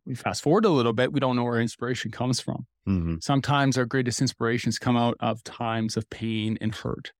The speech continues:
Speaker 1: right? Uh, like it did for Fight the Dad Bod for me.
Speaker 2: Yeah.
Speaker 1: Well, pandemic comes. I don't really wanna talk about it. However, that there was a lot of guys at home, a lot of guys who wanted to get healthy, and Fight the Dad Bod was doing pretty good at that.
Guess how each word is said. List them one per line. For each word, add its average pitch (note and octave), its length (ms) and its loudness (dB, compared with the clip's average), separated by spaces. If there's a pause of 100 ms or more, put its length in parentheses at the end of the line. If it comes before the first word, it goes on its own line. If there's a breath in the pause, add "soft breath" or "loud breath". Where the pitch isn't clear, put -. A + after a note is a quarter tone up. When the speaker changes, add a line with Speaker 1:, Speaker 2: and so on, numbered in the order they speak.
(120)
Speaker 1:
right? A#2+ 120 -14 (680)
Uh, A2+ 260 2
like B2 200 0
it A2+ 60 2
did B2 140 0
for G2+ 60 -12
Fight B2 240 -2
the A2+ 80 0
Dad A#2+ 180 2
Bod A#2 200 0
for A#2 140 -2
me. B2+ 220 -2 (400)
Speaker 2:
Yeah. A2 160 0 (120)
Speaker 1:
Well, B2 480 4 (760)
pandemic C3 440 2
comes. B2+ 500 0 (300)
I A#2+ 40 0
don't A#2 180 2
really A#2+ 160 0
wanna A#2 220 4
talk A2+ 280 -2
about A#2 240 0
it. A2+ 120 -4 (440)
However, A#2+ 420 2
that A#2 400 2 (300)
there B2 80 -2
was B2 100 2
a C3 40 2
lot A#2 180 2
of A#2 60 0
guys A#2 280 2
at A#2 100 2
home, B2+ 280 -2
a A#2+ 40 -4
lot A#2 180 2
of A2+ 60 -6
guys B2 240 2
who B2+ 80 -2
wanted A#2 220 -2
to A2+ 60 -6
get A2+ 160 -2
healthy, A#2+ 340 -2
and G#2+ 120 -6
Fight A#2 140 -4
the A2+ 80 -2
Dad A2+ 140 0
Bod A#2 180 -2
was A#2 120 -4
doing A2+ 200 2
pretty B2 180 -2
good A#2 220 2
at - 140 -4
that. - 140 -8